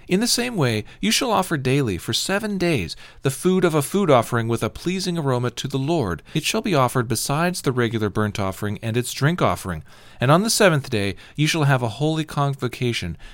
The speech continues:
You shall not do any ordinary work. On the day of the first fruit, when you offer a grain offering of new grain to the Lord at your feast of weeks,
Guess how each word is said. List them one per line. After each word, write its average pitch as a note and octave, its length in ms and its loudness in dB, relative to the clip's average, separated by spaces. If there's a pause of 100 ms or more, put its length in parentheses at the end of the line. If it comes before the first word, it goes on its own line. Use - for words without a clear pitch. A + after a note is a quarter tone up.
You D3+ 100 4
shall F3 220 0
not D#3 240 -4
do C#3+ 120 0 (120)
any D#3 320 -2
ordinary A2+ 440 -2
work. C#3+ 380 -6 (460)
On E3+ 180 0
the - 60 -10
day E3+ 280 0
of D#3 140 -2
the C3+ 80 -2
first - 480 -4
fruit, - 380 2
when A#2+ 100 2
you B2+ 100 4
offer E3 320 0
a B2 60 2
grain F3+ 400 0
offering E3 340 -2
of B2 160 -4
new G#3 280 -2
grain C#3 340 0
to B2+ 140 -6
the G#2+ 100 -2
Lord C#3+ 420 2
at G2+ 200 -4
your F#2 80 -4
feast - 480 -6
of G2 180 -12
weeks, A2+ 460 -2